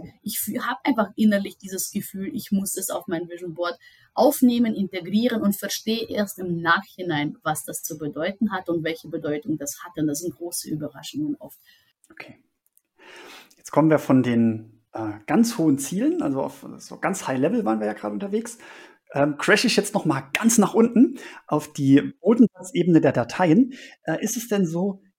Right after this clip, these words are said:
Speaker 2: dass wenn du mit deinen Leuten aufräumst, ihr räumt dann nicht nur die physischen Dinge auf, sondern ihr räumt dann auch die digitalen Dinge auf, richtig?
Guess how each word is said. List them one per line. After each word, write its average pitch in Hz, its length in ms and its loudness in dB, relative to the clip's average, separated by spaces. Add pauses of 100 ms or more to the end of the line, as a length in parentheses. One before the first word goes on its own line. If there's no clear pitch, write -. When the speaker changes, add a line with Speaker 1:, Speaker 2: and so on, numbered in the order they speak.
Speaker 2:
dass 156 440 -6
wenn 151 300 0
du 151 160 -4
mit 143 220 0
deinen 127 160 2
Leuten 123 380 -2
aufräumst, 180 720 -2 (360)
ihr 165 160 2
räumt 220 180 8 (100)
dann 180 180 -6
nicht 214 180 -2
nur 180 100 2
die 135 80 -6
physischen 220 460 -4
Dinge 240 240 0
auf, 226 160 -4
sondern 175 320 -4
ihr 156 180 -2
räumt 151 280 2
dann 160 120 0
auch - 140 -4
die 156 100 -6
digitalen 135 500 0
Dinge 127 240 2
auf, - 220 -12
richtig? - 320 -12